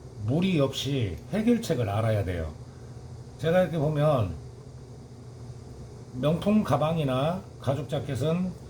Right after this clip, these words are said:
상당히 얇게 바르면서 양을 적게 했었죠. 이런 제품은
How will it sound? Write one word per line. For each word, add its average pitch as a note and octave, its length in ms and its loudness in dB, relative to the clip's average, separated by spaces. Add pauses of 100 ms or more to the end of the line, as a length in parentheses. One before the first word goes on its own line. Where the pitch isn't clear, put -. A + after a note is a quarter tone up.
(180)
상당히 F3+ 880 0
얇게 C3 480 2
바르면서 A#2 680 2
양을 A#2+ 400 2
적게 B2+ 420 0
했었죠. A2+ 600 0 (1040)
이런 D#3+ 360 2
제품은 C#3+ 640 2